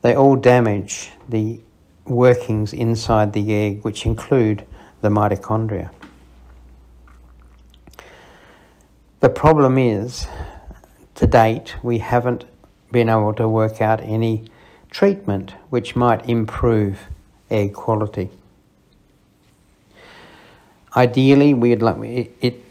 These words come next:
would seem logical if we can put more co-, mitochondria into eggs, they might do better. People have tried that in animals and it hasn't worked. In some animal studies, chemicals that stimulate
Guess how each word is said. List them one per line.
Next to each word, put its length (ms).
would 180
seem 260
logical 520
if 160
we 80
can 180
put 160
more 260
co-, 180
mitochondria 960
into 220
eggs, 480
they 120
might 320
do 140
better. 400
People 240
have 160
tried 340
that 160
in 140
animals 500
and 100
it 100
hasn't 340
worked. 420
In 160
some 260
animal 380
studies, 640
chemicals 600
that 100
stimulate 840